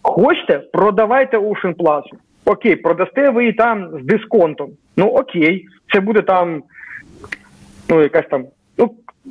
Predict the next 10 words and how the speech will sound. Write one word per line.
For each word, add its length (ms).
це 60
буде 140
десятки 540
мільйонів 540
доларів, 560
навіть 260
якщо 200
це 120
буде 200
дисконт, 540